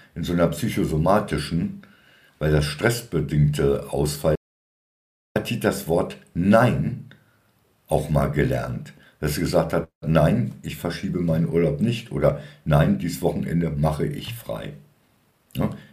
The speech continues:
war eine ganz tolle, immer noch, aber sie hat jetzt ihre eigenen Grenzen erkannt und teilt das auch den anderen mit. Das halte ich auch für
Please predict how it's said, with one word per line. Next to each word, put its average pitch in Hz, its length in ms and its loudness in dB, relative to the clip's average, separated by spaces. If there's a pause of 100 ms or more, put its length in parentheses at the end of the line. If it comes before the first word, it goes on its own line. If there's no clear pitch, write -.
war 82 120 2
eine 85 160 0
ganz 135 320 4
tolle, 120 220 2 (1000)
immer 101 180 4
noch, 73 360 -2 (380)
aber 78 240 0
sie 82 180 0
hat 87 220 -2
jetzt - 300 -4
ihre 76 360 -6
eigenen 101 380 2
Grenzen - 400 -2
erkannt 80 600 -4 (400)
und 98 240 -2
teilt - 260 2
das 113 220 -2
auch 92 280 -2
den 87 300 0
anderen 85 460 2
mit. 120 280 2 (1500)
Das 90 240 2
halte 107 240 0
ich - 160 -6
auch 90 240 2
für 80 380 -2